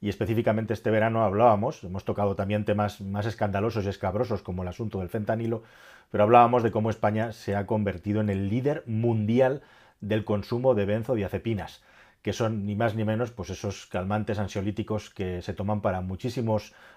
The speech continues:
motivos, pero especialmente para situaciones de estrés y de ansiedad, por un lado, y por otro lado, también para calmar el dolor en algunos casos, aunque no es esa la principal causa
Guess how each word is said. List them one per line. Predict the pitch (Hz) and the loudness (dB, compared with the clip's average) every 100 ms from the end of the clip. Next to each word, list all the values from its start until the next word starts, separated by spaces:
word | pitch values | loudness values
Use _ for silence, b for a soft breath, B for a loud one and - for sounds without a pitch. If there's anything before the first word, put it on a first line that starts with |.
| - | -4
motivos, | 110 131 139 135 | -2 0 0 0
pero | - 98 | 0 -2
especialmente | - 104 110 107 110 113 | -2 0 0 2 0 0
para | 98 95 | 2 0
situaciones | 107 95 92 110 110 113 - - | -2 -4 -2 0 0 -2 -4 -14
de | 110 104 | -6 -4
estrés | - 151 135 | 2 2 2
y | |
de | 110 | 2
ansiedad, | 107 101 104 120 120 | 2 0 4 6 6
por | 101 104 | 4 0
un | 117 | 0
lado, | 110 113 123 123 104 | 2 4 4 2 -6
y | 107 | -6
por | 92 104 | -2 -2
otro | 104 | 2
lado, | 107 107 110 110 B B _ | 4 4 4 -2 B B _
también | 110 107 107 | 0 2 2
para | 104 107 | 4 4
calmar | 104 101 101 | 2 0 2
el | 104 | 0
dolor | 101 95 101 | 0 0 0
en | 104 | -2
algunos | 92 95 101 | -4 -4 -6
casos, | - 95 110 110 | -6 -8 -6 -4
aunque | 98 98 92 | -4 -4 -4
no | 95 | -2
es | 101 - | -4 -4
esa | 101 90 82 | -6 -8 -12
la | 85 87 | -12 -10
principal | 98 95 101 104 101 | -8 -8 -6 -4 -4
causa | 92 101 - 107 | -4 -6 -4 -6